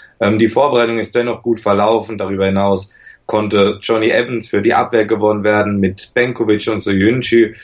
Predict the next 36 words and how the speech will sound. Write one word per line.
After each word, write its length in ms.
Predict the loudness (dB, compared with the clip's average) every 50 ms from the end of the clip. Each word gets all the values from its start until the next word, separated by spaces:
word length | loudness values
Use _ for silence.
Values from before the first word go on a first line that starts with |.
| -20 -20 _
kommen 460 | -4 0 0 0 0 -2 -4 -8 -10 -4
höchstwahrscheinlich 760 | -2 -2 -2 -2 -2 -4 -4 -4 -2 -2 -2 -2 -4 -4 -6
noch 160 | -6 -8 -8
zwei 240 | -6 -4 -4 -2 -2
Männer 320 | -2 -2 -2 -2 -2 -2 -2
für 120 | -2 -2
die 140 | 0 -2 -4
Zukunft. 560 | -4 -6 -4 0 0 0 0 -2 -6 -6 -6
Ähm, 220 | -4 -2 -2 0
da 120 | 0 0 -2
stehen 300 | 0 0 0 2 2 2
die 260 | 2 2 2 0 -4 -4 -4
offiziellen 520 | -2 -2 -2 -2 -2 0 0 0 0 0
Bestätigungen 640 | -2 -2 0 2 2 2 0 0 0 0 2 2 2
noch 100 | 0 0
aus. 320 | 0 0 -2 -2 -4 -10 -20 _ _ -20 -20 -20 -20 -20 -20 -12 -6
Und, 480 | -2 2 2 4 4 4 4 4 4 4
ähm, 500 | 4 4 2 2 2 0 0 -2 -4 -8 _ _ _ _ _ _ _
daneben 420 | -2 0 0 2 0 0 0 -2 -2
konnte 300 | -2 -2 0 0 0 0
auch 100 | 0 0
noch 160 | -2 -2 0
Harry 220 | 0 2 2 2
Maguire 480 | 0 -2 -4 -2 0 0 0 2 0 0
gehalten 400 | 0 0 0 0 0 -4 -4 -4
werden, 300 | -2 0 0 0 0 0
ein 240 | 0 2 2 0 0
W-M-Shootingstar, 880 | 0 0 0 -2 -2 -2 0 0 2 2 2 0 0 0 0 0 0 0
vor 180 | 0 0 0
einem 140 | 0 0 0
Jahr 120 | 0 0
für 140 | 0 -2 -2
sechzehn 400 | 0 0 -2 -2 -2 -4 -4 -4
Millionen 320 | -2 0 0 2 2 2 2
Euro 260 | 2 2 2 2 2
gekommen, 440 | 2 0 0 0 0 0 -2 -6